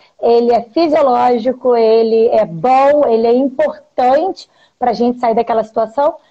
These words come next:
E aqui você tá trazendo a questão que a gente não vive num estresse só agudo, até vive aqui no Rio de Janeiro,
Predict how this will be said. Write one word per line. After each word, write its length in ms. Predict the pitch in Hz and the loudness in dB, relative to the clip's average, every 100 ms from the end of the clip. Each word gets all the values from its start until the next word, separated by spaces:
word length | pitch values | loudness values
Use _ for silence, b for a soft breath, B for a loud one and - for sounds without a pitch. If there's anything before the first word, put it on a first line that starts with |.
| b - | b -4
E 100 | 285 | 0
aqui 220 | 294 285 | 0 0
você 160 | 277 277 | -4 -2
tá 80 | 277 | 0
trazendo 460 | 277 247 247 254 | 0 0 0 0
a 40 | 269 | 0
questão 560 | 277 247 254 254 285 | -2 -2 -2 0 0
que 80 | 285 | 0
a 80 | 277 | -2
gente 400 | 214 269 330 302 | 0 -2 -2 -2
não 260 | 302 311 | 0 0
vive 360 | 269 233 339 339 | -2 0 0 0
num 120 | 277 | -2
estresse 420 | 254 - 247 247 | -2 -2 0 0
só 80 | 247 | 0
agudo, 360 | 247 208 254 302 | -2 0 0 2
até 240 | 277 302 | 0 0
vive 320 | 269 262 277 | 0 0 0
aqui 160 | 262 254 | 0 0
no 140 | 247 | 0
Rio 200 | 240 269 | 0 0
de 60 | 214 | 0
Janeiro, 640 | 277 233 220 240 311 359 | 0 0 2 2 2 -2